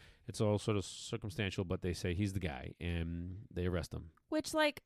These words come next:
Speaker 2: originally, I have an issue with that. And, I mean, there, <sighs> we're gonna get to the witnesses in a second, but I have an issue with, in the beginning, when they're talking to police, they say
Speaker 1: Mm-hmm.
Speaker 2: they have no idea who they saw.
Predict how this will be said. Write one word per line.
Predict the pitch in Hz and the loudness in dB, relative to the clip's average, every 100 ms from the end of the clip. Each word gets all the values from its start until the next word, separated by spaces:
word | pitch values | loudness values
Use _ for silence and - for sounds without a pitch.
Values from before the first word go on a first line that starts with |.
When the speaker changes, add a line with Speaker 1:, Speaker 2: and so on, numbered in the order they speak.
| - | -2
Speaker 2:
originally, | 269 233 254 254 285 311 311 302 | 0 2 0 2 0 0 0 0
I | 254 | -2
have | 269 | -2
an | 277 | -2
issue | 214 202 196 | -4 -2 -2
with | 165 | -2
that. | 156 101 - | 0 -2 -2
And, | 196 | -2
I | 208 | 0
mean, | 240 190 | 0 0
there, | 214 - - - | 0 -2 -6 -14
<sighs> | - | -10
we're | 220 247 | -4 -2
gonna | 262 190 | -2 0
get | 190 180 | 0 -2
to | 202 165 185 _ | -4 -6 -8 _
the | 180 180 | -2 0
witnesses | 175 185 - 165 | 0 -2 -6 -6
in | 165 | -6
a | |
second, | 170 180 175 190 | -6 -6 -6 -6
but | - 175 - - - _ _ _ _ | 0 0 0 -14 -20 _ _ _ _
I | 240 | 4
have | 302 | 4
an | 277 | 4
issue | 254 254 240 | 0 0 2
with, | 214 - - _ - | 2 0 -20 _ -2
in | 240 | 0
the | 240 | 0
beginning, | 202 196 208 208 226 | 0 0 2 4 2
when | 247 | 2
they're | 226 202 | 0 0
talking | 214 190 190 196 | 2 0 -2 -4
to | 202 | -4
police, | 190 175 175 202 233 - | -2 -2 0 0 -2 -8
they | - 202 | -8 -4
say | 226 277 | -2 0
Speaker 1:
Mm-hmm. | 294 | 2
Speaker 2:
they | 302 | 2
have | 269 | 2
no | 214 202 | 2 2
idea | 185 175 170 | 2 0 0
who | 180 170 165 156 - | 2 2 2 -2 -6
they | - | -8
saw. | - 175 | -4 -2